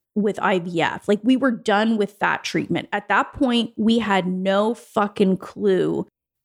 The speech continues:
where we were going from there. We didn't know when, we didn't know how Asher was coming, but we knew we were meant to be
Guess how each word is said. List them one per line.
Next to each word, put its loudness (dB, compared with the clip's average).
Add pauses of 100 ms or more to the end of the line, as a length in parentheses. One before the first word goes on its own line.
where 0
we -2
were 0
going 0
from 0
there. -2
We 0
didn't 2
know 2
when, 2
we -4
didn't -2
know 0
how -2
Asher 0
was 0
coming, 0
but 0
we 4
knew 2
we 2
were 2
meant 0 (540)
to 2
be 0